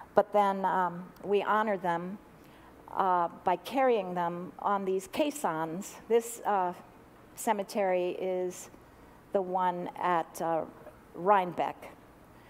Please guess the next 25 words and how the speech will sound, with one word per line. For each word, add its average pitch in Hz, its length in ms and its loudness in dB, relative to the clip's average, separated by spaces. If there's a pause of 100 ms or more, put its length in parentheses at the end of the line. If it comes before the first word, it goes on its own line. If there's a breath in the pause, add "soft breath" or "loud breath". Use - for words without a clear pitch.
(200 loud breath)
And 196 140 2
they 190 100 -2
have 190 140 0
an 170 80 -4
old-fashioned 196 600 -2
caisson 180 680 -4 (300 loud breath)
where 208 100 2
you 202 80 -2
can 208 160 -4
put - 160 -6
the - 80 -4
casket 208 640 0 (340 loud breath)
or 196 120 -2
the 180 80 -4
deceased, 190 600 -6 (120)
uh, 180 240 2
person's 190 420 -6
body 180 500 2
on 160 180 -4
a 160 140 -6 (340 loud breath)
burial 196 340 4
board, 226 520 2 (280 loud breath)
surrounded 226 640 0
by 214 140 2
flowers, 190 800 2